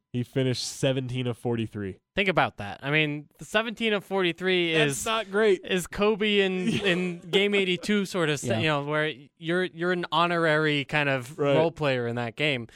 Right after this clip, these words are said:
Speaker 2: This is a playoff game where he scored fifty-one points, yes, but it went seventeen of forty-three
Speaker 1: Oof.
Speaker 2: from the field, two for eleven from the three-point line, and still somehow ended up with thirteen assists,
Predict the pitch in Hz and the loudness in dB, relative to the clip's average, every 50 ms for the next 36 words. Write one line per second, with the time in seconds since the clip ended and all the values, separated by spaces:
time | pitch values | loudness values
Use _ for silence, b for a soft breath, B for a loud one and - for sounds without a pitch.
0 | B B B B - 277 - 349 294 262 214 - - 220 240 254 240 202 175 - | B B B B -4 -2 -2 0 0 0 -2 0 2 2 4 4 4 4 2 0
1 | - - 160 151 147 143 143 147 147 147 151 156 156 156 156 _ - - - - | 0 0 2 2 2 0 -2 -2 -2 -2 0 -2 -2 -4 -6 _ -16 -14 -6 -2
2 | 190 196 202 180 - - - 262 - - 247 226 214 202 185 - 254 240 220 202 | 0 0 0 -2 -4 -4 -4 -4 -2 0 0 0 0 0 2 2 2 2 0 0
3 | - 202 190 170 - - - 180 180 175 180 180 185 175 - - - 196 202 214 | 0 0 0 0 0 -4 -4 -6 -4 -2 -4 -4 -4 -6 -4 0 0 0 0 0
4 | 208 - - 196 196 190 185 165 - - 170 175 180 170 180 381 370 208 160 165 | -4 -4 -2 0 0 0 0 -2 -4 -2 -2 0 2 4 4 4 4 4 2 0
5 | 165 165 - 165 151 147 139 - - 160 160 151 143 B B B B B B _ | -2 -2 -4 -6 -6 -6 -4 -2 0 2 2 0 0 B B B B B B _
6 | - - 208 233 240 208 - 214 202 180 156 147 156 165 170 165 170 156 - 160 | -6 -2 -2 0 -2 -2 -2 -2 -2 0 2 2 2 2 2 0 -4 -8 -8 -8
7 | 147 147 139 - 156 147 - 156 151 143 147 147 143 139 135 b b b b b | -8 -8 -6 -6 -6 -4 -4 -4 -4 -2 -2 -2 -2 -2 -6 b b b b b
8 | b b - 208 233 220 - - 330 339 339 - - 311 294 277 302 294 285 285 | b b -2 0 0 0 0 2 4 4 4 4 2 2 2 4 4 4 4 4
9 | 285 262 269 262 269 262 - 269 254 - - 262 269 247 - - 233 254 247 240 | 4 4 4 2 2 2 2 -2 -4 -2 -2 -2 -2 -2 -4 -4 -2 -2 0 -2
10 | - - 277 277 262 - - - - - - | 0 0 0 0 0 0 -4 -12 -14 -14 -16